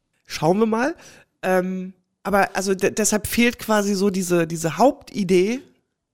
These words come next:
fehlt gerade. Aki Bosse übrigens, ne? Alter, jetzt letzte Woche gerade eine Tour bestätigt. Hast du gesehen, wo der spielt in Hamburg?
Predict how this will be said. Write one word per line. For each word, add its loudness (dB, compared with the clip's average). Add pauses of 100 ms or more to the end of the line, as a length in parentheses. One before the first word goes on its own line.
(160)
fehlt -2
gerade. -10 (680)
Aki -2
Bosse 0
übrigens, -2
ne? 0 (340)
Alter, 0
jetzt -6
letzte 2
Woche 0
gerade -2
eine 0
Tour 0
bestätigt. -2
Hast -4
du -2
gesehen, 0
wo 0
der -2
spielt -4
in -6
Hamburg? -8